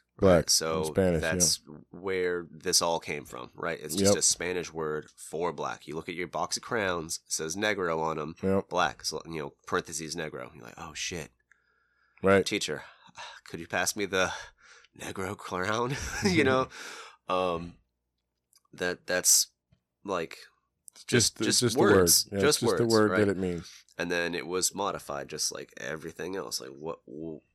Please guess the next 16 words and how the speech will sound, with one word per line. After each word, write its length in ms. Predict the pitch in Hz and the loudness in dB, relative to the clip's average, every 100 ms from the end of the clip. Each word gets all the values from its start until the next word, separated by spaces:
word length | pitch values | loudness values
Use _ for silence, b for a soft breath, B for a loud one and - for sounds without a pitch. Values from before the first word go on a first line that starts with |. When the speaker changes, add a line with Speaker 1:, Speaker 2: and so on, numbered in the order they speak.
| _ _ _ 82 | _ _ _ -18
Speaker 2:
were 320 | 85 92 87 | -8 -8 -8
white 300 | 85 92 87 | -2 0 0
people 440 | 92 85 80 78 - b b b b _ - | -4 -4 -4 -6 -8 b b b b _ -8
redneck, 720 | 82 85 80 80 80 76 - - - | -2 0 -2 -4 -4 -4 -8 -16 -14
you 120 | - | -4
know 60 | 85 | -2
what 40 | |
I 40 | 80 | -2
mean? 240 | 82 82 | -2 -2
It's 160 | 80 - | -2 -4
just 300 | 80 - - | -2 -4 -4
it, 220 | 80 71 | -10 -8
advancing 520 | 80 95 92 - 85 | -8 -4 -2 -2 -2
on, 380 | 82 78 78 76 - | -4 -4 -4 -10 -12
like, 220 | 78 78 - _ - | -10 -10 -12 _ 2
simple 260 | 117 117 | 4 6